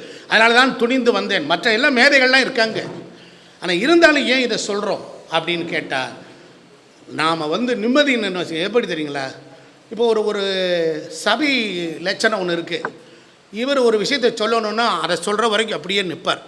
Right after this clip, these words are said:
அடுத்தவன் சொல்றதை காதுல கேட்கவே மாட்டார். அப்படியே நம்ம கூப்பிடுவாங்களா, நம்ம கூப்பிடுவாங்களா, நம்ம துப்பணும், துப்பணும், இதெல்லாம் விட்டுறணும். பஞ்சாங்கத்தை பத்தி கிழிச்சு எடுத்தார்.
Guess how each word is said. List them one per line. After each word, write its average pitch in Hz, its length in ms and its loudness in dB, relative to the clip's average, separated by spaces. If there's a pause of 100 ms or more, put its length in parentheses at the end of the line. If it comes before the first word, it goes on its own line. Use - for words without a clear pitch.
(240)
அடுத்தவன் 240 360 2
சொல்றதை 226 240 2
காதுல 196 320 2
கேட்கவே 190 380 -4
மாட்டார். - 300 -14 (680)
அப்படியே 196 240 -6 (200)
நம்ம 170 240 -8
கூப்பிடுவாங்களா, 208 520 -2
நம்ம 165 200 -10
கூப்பிடுவாங்களா, 156 480 -10
நம்ம 160 240 -8
துப்பணும், 233 380 -4
துப்பணும், 214 360 -8 (2500)
இதெல்லாம் 202 360 0
விட்டுறணும். 220 400 -8 (1080)
பஞ்சாங்கத்தை 208 460 -2
பத்தி 190 200 -4
கிழிச்சு 233 340 -4
எடுத்தார். 180 300 -4